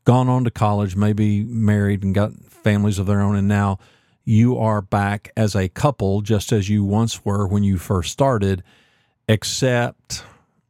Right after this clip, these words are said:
over those intervening years between the time that you said, "I do," and the time that you're an empty nester,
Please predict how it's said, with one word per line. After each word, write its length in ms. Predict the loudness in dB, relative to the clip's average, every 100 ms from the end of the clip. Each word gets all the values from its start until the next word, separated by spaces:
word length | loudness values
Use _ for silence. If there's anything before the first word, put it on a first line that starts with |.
| _ _
over 300 | 0 2 2
those 220 | 2 0 0
intervening 600 | 0 0 0 2 2 2
years 380 | 2 2 0
between 440 | -2 -4 0 0 0
the 80 | 0
time 280 | 0 0
that 100 | 0
you 140 | 0 -2
said, 280 | 0 0 0
"I 280 | -2 -2
do," 440 | 0 2 2 2 0
and 120 | -2
the 60 | -4
time 280 | -2 -2
that 100 | 0
you're 160 | 0 0
an 80 | 2
empty 280 | 0 0 2
nester, 580 | 2 0 -2 -6 -6